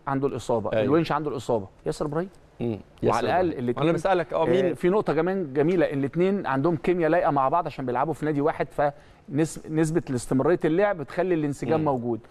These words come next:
Speaker 1: محمد هاني موجود.
Speaker 2: آه، ومين بره الاهلي والزمالك كابتن عمرو؟
Speaker 1: مين بره الاهلي والزمالك ازاي؟
Speaker 2: يعني مين مدافع لفت نظر كابتن عمرو الحديدي من بره الاهلي والزمالك؟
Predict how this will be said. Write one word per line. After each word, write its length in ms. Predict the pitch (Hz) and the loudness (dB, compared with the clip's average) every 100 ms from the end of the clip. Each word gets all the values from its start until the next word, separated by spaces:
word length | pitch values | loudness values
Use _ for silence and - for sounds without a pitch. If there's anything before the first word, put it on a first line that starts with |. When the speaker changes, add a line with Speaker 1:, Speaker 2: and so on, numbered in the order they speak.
| - - | -20 -12
Speaker 1:
محمد 340 | - 262 127 | -6 -2 -2
هاني 160 | 135 156 | 0 0
موجود. 420 | 113 110 123 160 | 0 0 -2 -4
Speaker 2:
آه، 60 | - | -2
ومين 360 | 127 180 190 151 | 2 4 2 2
بره 200 | 165 151 | 2 2
الاهلي 240 | 139 139 | 2 0
والزمالك 420 | 120 123 120 113 | -4 -4 -4 -6
كابتن 280 | 117 104 101 | -8 -10 -12
عمرو؟ 180 | 101 101 _ _ _ _ _ _ _ _ _ - _ - _ _ _ _ _ _ - 127 | -12 -16 _ _ _ _ _ _ _ _ _ -20 _ -20 _ _ _ _ _ _ -14 -2
Speaker 1:
مين 140 | 120 | 0
بره 180 | 117 117 | 2 0
الاهلي 200 | 120 117 | 0 -2
والزمالك 340 | 107 110 113 | -2 -2 -2
ازاي؟ 220 | 107 107 110 | -2 0 0
Speaker 2:
يعني 220 | 107 110 | 0 0
مين 260 | 135 156 135 | 2 4 4
مدافع 400 | 117 135 - 123 | 4 0 0 0
لفت 340 | 139 131 120 | 0 -2 -4
نظر 280 | 131 120 113 - | -4 -2 -4 -2
كابتن 260 | 117 - | -4 -2
عمرو 220 | 113 135 127 | -2 -2 -4
الحديدي 500 | 117 113 139 151 - | -4 -2 -2 -4 -2
من 140 | 120 127 | 0 0
بره 180 | 147 | 0
الاهلي 240 | 135 135 135 | 0 0 -2
والزمالك؟ 420 | 120 127 113 | -2 -2 -2